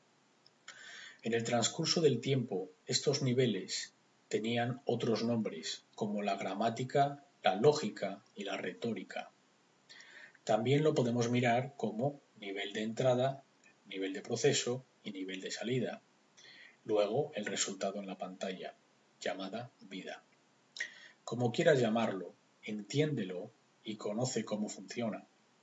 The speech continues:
Una de las razones por la que estamos en la condición en la que nos encontramos es porque este conocimiento ha sido completamente obliterado,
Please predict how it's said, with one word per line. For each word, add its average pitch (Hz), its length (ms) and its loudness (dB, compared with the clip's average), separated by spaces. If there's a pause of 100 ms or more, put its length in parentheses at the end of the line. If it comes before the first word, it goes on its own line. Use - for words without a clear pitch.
(920)
Una 156 200 6
de 165 80 10
las 139 140 6
razones 113 500 2
por 101 180 -6
la 95 120 -6
que 92 60 -6
estamos 127 420 2
en 92 80 -4
la 92 120 -6
condición 104 520 0
en 90 100 -6
la - 120 -8
que - 120 -12
nos - 180 -6
encontramos - 800 -2 (200)
es 113 160 0
porque 123 480 -4
este 127 300 0
conocimiento 117 840 -2
ha 117 120 0
sido 107 500 -2
completamente 123 1400 0
obliterado, 110 880 -2